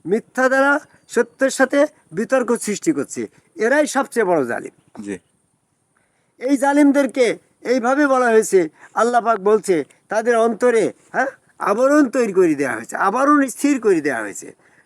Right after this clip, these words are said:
Speaker 1: কর্ণে, হ্যাঁ, বধিরতা দেওয়া হয়েছে। যারা তারা শুনবে না, বুঝবে না, তারা এরকমভাবে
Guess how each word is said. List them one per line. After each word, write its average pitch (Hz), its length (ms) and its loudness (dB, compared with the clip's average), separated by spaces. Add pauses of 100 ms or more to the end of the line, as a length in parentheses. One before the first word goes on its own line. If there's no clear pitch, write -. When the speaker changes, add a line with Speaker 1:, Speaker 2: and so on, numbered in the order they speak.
(300)
Speaker 1:
কর্ণে, 247 520 0 (240)
হ্যাঁ, 262 200 0
বধিরতা 240 680 2
দেওয়া 160 280 0
হয়েছে। - 340 -12 (300)
যারা 247 260 0
তারা 240 360 0 (220)
শুনবে 262 460 0
না, 285 180 0 (300)
বুঝবে 269 440 0
না, 294 180 -2 (840)
তারা 302 320 0
এরকমভাবে 247 600 2